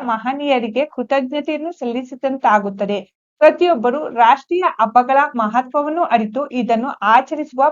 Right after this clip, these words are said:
ಪರಿಪಾಠ ಮುಂದುವರಿಸಬೇಕು. ಪ್ರಬಂಧ ಗ್ರಂಥಾಲಯ ಮಹತ್ವ. ಗ್ರಂಥಾಲಯಗಳ ಮಹತ್ವ.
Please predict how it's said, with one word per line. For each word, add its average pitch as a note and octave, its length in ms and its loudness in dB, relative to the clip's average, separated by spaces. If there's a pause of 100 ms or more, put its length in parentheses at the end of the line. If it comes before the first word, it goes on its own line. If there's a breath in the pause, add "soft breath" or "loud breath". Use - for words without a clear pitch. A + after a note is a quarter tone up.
ಪರಿಪಾಠ A3 420 2 (160)
ಮುಂದುವರಿಸಬೇಕು. G#3+ 960 -2 (1500)
ಪ್ರಬಂಧ F4+ 380 2 (280)
ಗ್ರಂಥಾಲಯ D#4 560 2 (100)
ಮಹತ್ವ. G3 420 -6 (920)
ಗ್ರಂಥಾಲಯಗಳ G#4 680 4 (140)
ಮಹತ್ವ. G3+ 300 -2